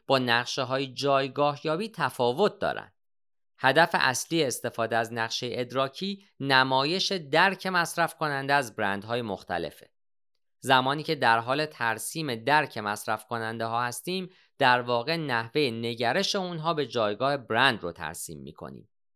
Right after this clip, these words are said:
دلیل اصلی این موضوع که چرا نقشه‌های ادراکی دقیقاً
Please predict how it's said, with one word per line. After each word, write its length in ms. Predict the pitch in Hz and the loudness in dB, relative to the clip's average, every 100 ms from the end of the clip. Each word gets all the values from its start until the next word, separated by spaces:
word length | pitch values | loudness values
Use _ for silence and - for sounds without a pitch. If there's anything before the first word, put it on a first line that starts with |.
| _ | _
دلیل 360 | 127 120 135 143 | 2 4 2 0
اصلی 500 | 104 120 - - 160 | 0 -2 -4 -6 -6
این 160 | 170 | -4
موضوع 380 | 156 139 123 156 | -4 -6 -6 -8
که 140 | 151 160 | -8 -10
چرا 500 | - - 165 165 123 | -8 -2 4 4 4
نقشه‌های 760 | 104 101 - 107 107 110 78 | 0 -2 -6 -4 -4 -4 -4
ادراکی 500 | 104 107 101 - 117 110 | -6 -4 -4 -4 -12 -4
دقیقاً 640 | 110 110 113 107 139 165 | -2 0 -4 -2 0 0